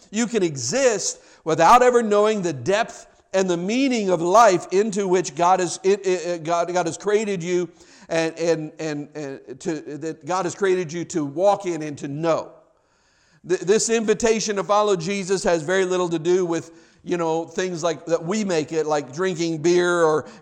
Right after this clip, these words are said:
cursing, curse words and rated R movies. But the invitation to follow Jesus is an invitation to follow him into the depth of life.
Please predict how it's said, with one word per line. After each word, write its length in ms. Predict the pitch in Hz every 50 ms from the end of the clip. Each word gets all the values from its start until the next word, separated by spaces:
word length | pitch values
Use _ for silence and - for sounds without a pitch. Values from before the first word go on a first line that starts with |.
| _ -
cursing, 540 | - 202 196 185 185 - 170 175 170 147
curse 300 | - - 208 196 180 -
words 400 | 170 165 170 175 175 175 160 135
and 100 | 165 147
rated 300 | 151 170 185 180 175 175
R 240 | 175 170 180 175 175
movies. 540 | 165 165 170 180 180 180 180 175 165 151 - - _ _ - - _ _ _
But 100 | 151 120
the 180 | - 151 156 175
invitation 600 | 233 262 269 196 - 247 233 233 180 214 220 208
to 60 | 190
follow 280 | - 208 202 208 208
Jesus 500 | 190 147 170 202 196 190 160 185 175 - 185
is 140 | 175 147 165
an 120 | 170 165
invitation 720 | 190 202 196 190 180 185 196 180 175 170 - 185 175 156 - - - - _ _ -
to 100 | 165 151
follow 420 | - - 170 180 202 214 220 214
him 460 | 165 165 202 185 185 175 170 175 156 - - - _ _ _ _ -
into 300 | 180 190 190 147 190 165
the 140 | 160 165
depth 460 | 139 117 110 185 185 185 - - - - -
of 140 | 151 156 143
life. 540 | 160 151 147 135 117 110 - - - -